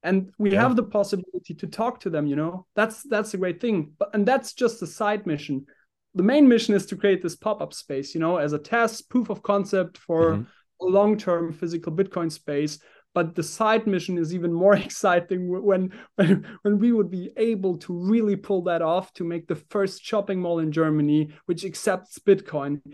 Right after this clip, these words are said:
Speaker 1: It would be such a gigantic move. And I told them that, you know, I know it's gonna,
Speaker 2: Yeah.
Speaker 1: like, it's gonna make big, uh, waves. Yeah.
Speaker 2: It'd be huge.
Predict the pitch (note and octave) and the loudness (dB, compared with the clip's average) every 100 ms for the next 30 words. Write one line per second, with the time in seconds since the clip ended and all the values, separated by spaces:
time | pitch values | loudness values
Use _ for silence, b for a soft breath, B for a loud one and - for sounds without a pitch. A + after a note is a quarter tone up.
0 | B G3+ F#3+ G3+ E3+ E3+ D#3+ - - F#3+ | B 2 4 4 2 0 -6 -6 -2 -2
1 | F#3 F3 D3+ E3+ D#3+ F#3+ G3+ F3 F3+ E3+ | -2 -6 0 0 2 2 2 2 -2 2
2 | F#3+ F#3+ F3+ G#3 G3+ G3+ G#3 G3+ G3 F3 | 2 2 -2 0 2 2 2 0 0 -4
3 | E3 C#3 C3+ - F3+ F3+ - E3+ F3+ F#3 | -2 -4 -4 -4 -2 -2 -4 -4 0 2
4 | F#3 E3 D#3 B2 G#2+ D#3 E3 D3 D3+ D3+ | 2 0 -2 0 2 0 -2 -4 -4 -12
5 | _ D#3+ D#3 D3+ D3+ E3+ D3+ - D#3+ C#3+ | _ -8 -4 -6 -2 -2 -2 -4 -2 -2
6 | C#3+ D3 D3+ D3+ - _ _ - C#3 - | 0 0 -2 -4 -18 _ _ -14 -12 -2
7 | E3+ E3+ B2 A#2 D#3+ F#2 - - | 0 4 4 6 4 2 -10 -12